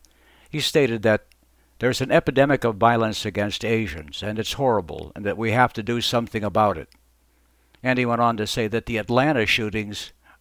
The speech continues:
are likely not part of that.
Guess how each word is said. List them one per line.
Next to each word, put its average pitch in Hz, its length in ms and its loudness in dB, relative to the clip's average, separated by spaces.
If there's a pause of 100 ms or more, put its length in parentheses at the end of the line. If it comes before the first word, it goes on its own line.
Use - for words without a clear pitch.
(200)
are 101 300 4
likely 120 520 2
not 113 440 0
part 113 420 0 (140)
of 101 260 -4
that. 92 440 -6